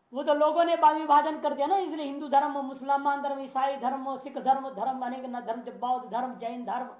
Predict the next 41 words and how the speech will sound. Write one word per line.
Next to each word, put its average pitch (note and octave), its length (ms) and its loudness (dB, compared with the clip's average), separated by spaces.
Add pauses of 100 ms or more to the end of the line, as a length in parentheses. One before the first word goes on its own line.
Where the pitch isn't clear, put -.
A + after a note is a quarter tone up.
(400)
सब C#4 140 6
अपने C4+ 260 2
आप C4 320 0
को C4 80 -4
एक B3+ 240 -8
धर्म A#3+ 180 -6
बोलते A#3+ 340 -8
गए, A#3+ 260 -2 (280)
तो C#4+ 60 -2
इनको C#4+ 240 -2
एक C4+ 140 0
अलग C4 160 0
संज्ञा A#3+ 320 -8
दे A#3 120 -8
दे A3+ 100 -10
कि A3+ 120 -12
हिंदू G#3 300 -14
धर्म F#3 220 -14
करके। E3 280 -20 (580)
नहीं B3 140 -4
तो D4+ 80 4
वास्तव B3+ 380 4
में E4+ 200 -2
वेद D4 260 -4 (460)
मनुष्य C#4 340 -10
सामान्य G#3 680 -8
के G3 160 -16
लिए E3+ 140 -18
जो C#4+ 420 4
पैदा C4 320 2
होता A3+ 460 -2
है, A3+ 320 -2
इस A3+ 60 -14 (160)
पूरे A#3+ 300 -6
ब्रह्मा A3+ 800 -4
जी G#3+ 160 -20
का G#3+ 120 -8
ब्रह्मलोक A#3+ 540 2
से D4 120 2
लेकर D4+ 320 0
के F4 200 -2